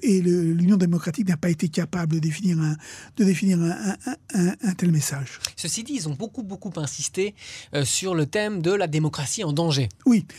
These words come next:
Speaker 1: la dé-
Speaker 2: Euh, et ça, qui pour le coup était un thème, euh, assez identifiable. Euh, est-ce que selon vous, ils ont été, euh, trop loin dans leur, euh, dénonciation systématique ? Parce que finalement, celui qui aujourd'hui, euh,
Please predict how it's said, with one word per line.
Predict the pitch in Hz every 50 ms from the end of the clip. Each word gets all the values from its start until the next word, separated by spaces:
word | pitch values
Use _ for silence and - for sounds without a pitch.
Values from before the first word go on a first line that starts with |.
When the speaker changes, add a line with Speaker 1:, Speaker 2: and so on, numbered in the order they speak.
| - - -
Speaker 1:
la | 214 196
dé- | 180 269
Speaker 2:
Euh, | - - - - _ - 269 - -
et | 202
ça, | - - - -
qui | - - 156
pour | 135 - 143
le | 143
coup | - 262 254
était | 180 156 143 -
un | 143 131
thème, | - 151 143 139
euh, | 135 131 131 135
assez | - 139 131 - - 175
identifiable. | 160 143 135 127 - 131 117 - 175 190 233 269 254 _ - - - - - - _ -
Euh, | - - 139 139 139 135 135 135 135 135 135 -
est-ce | - 139 -
que | - 247
selon | 226 - - - 196 180 175 165 156
vous, | 139 147 202 247 254
ils | 220 160 151
ont | 143
été, | 143 135 - - 175 175 175 175 175 170 170 -
euh, | - 143 139 135 135 135 131 131 131 131 127 127 127 127 127
trop | 123 - - - 170 160
loin | 156 160 165 180 208 233 247 - _ _ _ _
dans | - 135 135 147 143 147 147
leur, | 147 147 143 147 151 151 143 135 131 131 139
euh, | 139 135 135 135 131
dénonciation | 127 123 135 135 131 135 131 - - 143 123 - - - 170 175
systématique ? | 160 - 151 - - 147 135 135 127 - - 208 240 247 - - - - - - -
Parce | - 117 -
que | - 139
finalement, | 113 - - - - 131 131 160 190 196 151 _ _ _ - _ _ _ _ - -
celui | - - 165 156 165 151
qui | - - 143 143
aujourd'hui, | 143 139 135 135 135 143 160 185 180 165 147 -
euh, | - 131 123 123 123 123 - 123 - - 147